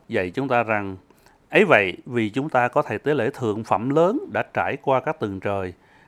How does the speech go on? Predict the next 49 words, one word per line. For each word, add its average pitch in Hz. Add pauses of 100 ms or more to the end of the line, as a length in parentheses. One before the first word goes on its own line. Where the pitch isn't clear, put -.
(140)
tức 190
là 117
Đức 127
Chúa 175
Giêsu, 135 (160)
con 120
Đức 127
Chúa 147
Trời, 98 (680)
thì 123
hãy 120
bền 113
giữ 104
đạo 98
chúng 156
ta 139
đã 113
nhận 101
tin, 139 (540)
vì 110
chúng 165
ta 160
không 170
có 180
thầy -
tế 151
lễ 110
thượng 107
phẩm, 104 (420)
chẳng 110
có 185
thể 110
cảm 107
thương 156
sự 101
yếu 170
đuối 165
của 113
chúng 135
ta, 113 (580)
bèn 110
có 190
một 123
thầy 107
tế 170
lễ 113
bị 104
thử 107
thách -